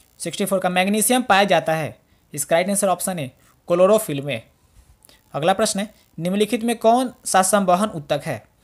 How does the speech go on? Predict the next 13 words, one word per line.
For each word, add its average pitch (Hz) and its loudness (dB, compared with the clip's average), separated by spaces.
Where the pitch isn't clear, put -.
सिक्सटी 170 -6
फ़ाइव 185 0
का 196 0
राइट 185 2
आंसर 196 -2
ऑप्शन 180 -2
डी 139 -6
है। 135 -10
चलिए 156 -4
अगला 170 2
प्रश्न 202 -2
देखते 202 -4
हैं, 214 -4